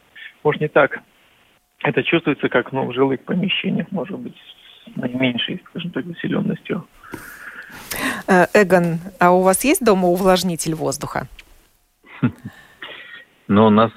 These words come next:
Speaker 3: зашел разговор в таком технократическом, э, русле, где, как бы, там сотни тысяч лет там люди в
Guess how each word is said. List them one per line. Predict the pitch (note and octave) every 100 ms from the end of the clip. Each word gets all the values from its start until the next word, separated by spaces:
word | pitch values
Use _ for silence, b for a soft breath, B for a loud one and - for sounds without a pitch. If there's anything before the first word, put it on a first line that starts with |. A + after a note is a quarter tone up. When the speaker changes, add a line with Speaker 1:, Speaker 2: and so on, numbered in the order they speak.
| -
Speaker 3:
зашел | F2+ F2 G2+ - A#2 G2
разговор | G2 F2+ G2 G2+ A2+
в | -
таком | - - G2 F2 -
технократическом, | G#2+ - F#2+ G2 F2+ - C#3+ - - - F2+ E2
э, | E2+ F2 E2+ F#2 F#2 F2+
русле, | E2 F2+ - G2+ A2+
где, | A2 D#2+ E2 D#2+ - -
как | - F2 D#2+
бы, | F2 - E2 _ -
там | F2 F2
сотни | - A#2+ A#2 F#2+
тысяч | - A2+ - - - F2 F2+ F#2+ -
лет | - F2+ B2+ - _
там | F#2+ E2+
люди | F2+ A2 F#2+
в | F2+